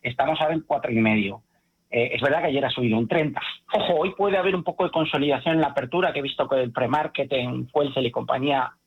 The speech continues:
se había minorado un poco la subida, pero eso no quiere decir que no haya un poco de corrección y luego volvamos a subir. Eh, aquí los movimientos son muy rápidos y muy especulativos. Y vuelvo a decir, creo que va a cundir en el mercado la idea de que hay que buscar sustitutivos,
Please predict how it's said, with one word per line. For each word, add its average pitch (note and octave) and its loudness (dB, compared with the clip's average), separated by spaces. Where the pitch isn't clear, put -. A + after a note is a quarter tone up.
se C3+ 2
había C#3+ 2
minorado C#3 2
un B2 -4
poco C3+ 0
la A#2+ 2
subida, C#3 0
pero D3+ 4
eso F3 2
no D#3+ 2
quiere E3 2
decir D#3 0
que C#3+ 0
no C#3 2
haya D3+ 2
un C3 -6
poco D#3 -2
de C#3 0
corrección D#3+ 0
y E3+ 2
luego C#3+ 2
volvamos B2+ 0
a A#2 0
subir. F2+ -4
Eh, B2 2
aquí - 0
los F#3 2
movimientos G3 2
son F#3 0
muy D#3+ 2
rápidos G#3+ 0
y E3 2
muy D3+ 2
especulativos. A#2+ -2
Y B2 0
vuelvo D#3+ 4
a - 2
decir, C3+ -4
creo F3 2
que F3+ 0
va E3 0
a D3 -2
cundir C#3+ 2
en C3+ 0
el C3 2
mercado E3+ 0
la C#3 0
idea F3+ 0
de D3+ -2
que D3 2
hay D#3 0
que D3+ -4
buscar C#3+ -2
sustitutivos, B2+ -2